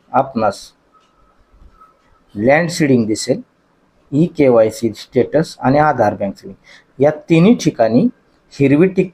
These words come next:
पाहिजे आणि यस, यस, यस लिहिलेलं पाहिजे, तर आणि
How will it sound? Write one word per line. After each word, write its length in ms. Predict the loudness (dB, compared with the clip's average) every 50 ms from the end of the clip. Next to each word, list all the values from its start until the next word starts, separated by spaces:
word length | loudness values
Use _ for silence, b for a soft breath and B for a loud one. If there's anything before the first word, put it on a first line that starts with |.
| -2
पाहिजे 340 | 0 0 0 0 0 0 -2 -2 -2 -6 _ _ _
आणि 200 | -2 2 4 4 4 4 4
यस, 340 | 2 0 -2 -6 -12 -16 -14 -6 -2
यस, 380 | 0 2 2 2 0 -4 -10 -6 -2
यस 340 | 0 0 0 0 -2 -6 -2 0
लिहिलेलं 320 | 2 2 2 0 0 -2
पाहिजे, 360 | -2 -2 -2 -2 -2 -6 -14 -20 _ _ _ _ _ _ _ _ 0
तर 160 | 2 2 4
आणि 200 | 4 2 0 -2